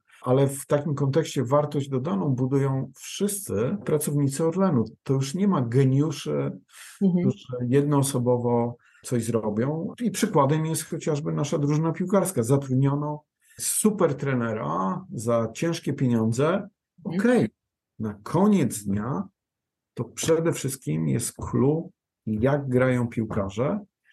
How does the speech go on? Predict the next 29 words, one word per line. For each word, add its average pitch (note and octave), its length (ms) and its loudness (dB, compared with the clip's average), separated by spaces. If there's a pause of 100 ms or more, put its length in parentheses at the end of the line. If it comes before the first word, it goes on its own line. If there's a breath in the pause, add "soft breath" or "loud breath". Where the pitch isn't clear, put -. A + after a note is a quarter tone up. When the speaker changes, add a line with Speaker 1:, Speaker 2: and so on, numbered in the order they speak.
(280 soft breath)
Speaker 1:
I A#2+ 80 -6
to, D#3 140 0
że D#3 120 2
mamy C3+ 360 4
super D#3 540 -2
trenera A#2+ 640 -2 (220)
z - 260 -8
Speaker 2:
Mhm. E3+ 220 2
Speaker 1:
super - 240 -4
pensją, B2+ 560 -4 (640)
nie D3+ 180 4
zmieni F3+ 300 4
faktu, C3+ 340 -2
że D3+ 120 -6
dostaliśmy C#3+ 840 -2 (400)
baty D3 680 0 (560 loud breath)
od - 320 -2
Czechów, E3 420 0
których C#3 260 -6
powinniśmy C3+ 420 0
Speaker 2:
<laughs> C3+ 240 -8
Speaker 1:
po B2 100 -6
prostu C3+ 420 2
roznieść, C#3 720 4
e, A#2 240 2
nie A2 100 0
wiem, G2+ 320 -6
cztery - 460 -2
zero. F#2 300 -4